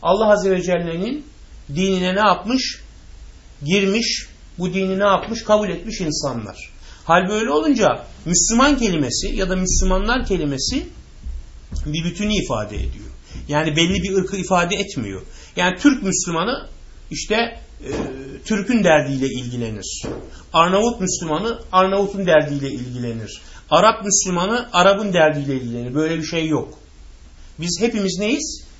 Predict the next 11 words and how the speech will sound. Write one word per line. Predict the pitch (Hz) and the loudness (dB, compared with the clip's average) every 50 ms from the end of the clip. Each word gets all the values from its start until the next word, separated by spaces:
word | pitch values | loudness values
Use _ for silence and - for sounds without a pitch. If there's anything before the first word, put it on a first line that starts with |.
| - - - | -18 -6 0
Kardeşiz. | 165 160 156 151 147 139 127 - 117 113 - - - - - - - - - - | 2 4 4 4 2 0 -2 -4 -8 -8 -10 -10 -12 -14 -18 -20 -20 -10 -4 -2
Hepimiz | 202 202 208 202 208 240 262 247 - - - - - - | 0 0 0 0 0 0 -2 -2 -4 -6 -10 -20 -6 0
Allah | - 156 165 185 190 | 2 2 4 4 4
Azze | 185 180 165 175 170 | 4 2 2 0 -2
ve | 170 160 | -2 0
Celle'nin | 160 170 165 165 170 170 180 185 180 160 | 0 0 0 0 0 -2 -2 -2 -2 -2
dinine | 165 156 160 160 165 180 | -4 -4 -4 -2 -2 0
neyiz? | 190 202 233 285 - - - - - - - - - - - | 2 2 2 0 0 -2 -4 -6 -10 -14 -20 -20 -18 -8 -4
Mensubuz. | 151 160 170 170 170 - 180 123 107 - - - - - - - - - | 0 0 2 2 2 0 -2 -2 -4 -6 -8 -8 -10 -14 -18 -20 -12 -8
Müslümanız, | - 175 - - - 202 208 214 220 254 262 226 | -4 -2 -2 0 0 2 2 2 2 2 0 0
müminiz. | 202 214 - 185 185 160 113 101 - - - - - | -2 -4 -4 -4 -6 -6 -6 -6 -8 -12 -12 -14 -16